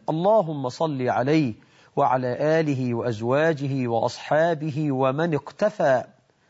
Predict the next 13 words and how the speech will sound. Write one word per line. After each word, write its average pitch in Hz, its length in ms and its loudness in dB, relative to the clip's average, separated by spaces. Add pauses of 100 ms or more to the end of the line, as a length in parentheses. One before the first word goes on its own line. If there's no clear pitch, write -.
(200)
وسلم 147 600 0
يا 123 280 2
ربنا 127 680 0 (380)
تسليما 139 920 2
كثيرا. 135 840 2 (340)
أما 147 560 0
بعد، 120 500 -2 (560)
فإخوتي 156 580 0
في - 100 -6
الله، 139 540 2 (120)
أخواتي 160 760 0
في - 140 -6
الله، 170 500 2